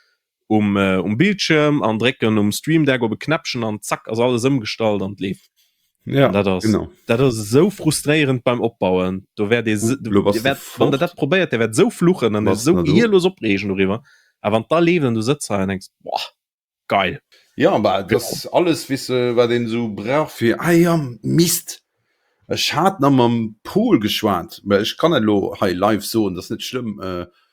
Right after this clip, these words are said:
Speaker 2: weil sie in ein lan umstart an, äh, ich hab mich angelötet, nein, do, und, äh, ich gesagt, ich soll vielleicht bis Lunch kommen. Auf jeden Fall wollte ich froh, ich Reklam gemacht.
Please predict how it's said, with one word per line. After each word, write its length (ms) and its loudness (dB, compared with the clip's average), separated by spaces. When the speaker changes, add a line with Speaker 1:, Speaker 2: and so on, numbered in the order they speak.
Speaker 2:
weil 240 4
sie 160 -4
in 80 0
ein 140 -2
lan 320 0
umstart 680 -6
an, 220 -6
äh, 480 -6
ich 160 -8
hab 220 -4
mich 180 -8
angelötet, 380 0
nein, 280 0
do, 320 6
und, 180 0
äh, 260 0
ich 120 -12
gesagt, 320 4
ich 100 -2
soll 180 -2
vielleicht 380 -8
bis 140 -14
Lunch 260 -2
kommen. 260 -8
Auf 80 -10
jeden 160 2
Fall 200 -4
wollte 160 -4
ich 80 -10
froh, 220 -14
ich 140 -14
Reklam 260 -8
gemacht. 360 -6